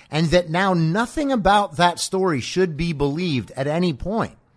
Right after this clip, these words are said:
Because, of course, they've already adopted the notion that it's fake, and then they were told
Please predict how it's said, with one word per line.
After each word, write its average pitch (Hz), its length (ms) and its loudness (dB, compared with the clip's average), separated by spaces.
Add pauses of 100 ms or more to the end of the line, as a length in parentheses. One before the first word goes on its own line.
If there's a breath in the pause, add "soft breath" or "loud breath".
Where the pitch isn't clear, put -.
(760)
Because, 165 260 -2
of 143 100 -8
course, 151 200 -2
they've 135 180 0
already 120 600 -2
adopted 104 520 -2
the 104 80 -2
notion 98 480 -4
that 92 220 -6
it's 143 180 -8
fake, 139 580 -2 (800)
and 139 160 -2
then 156 160 2
they 160 120 2
were 143 140 2
told 135 580 0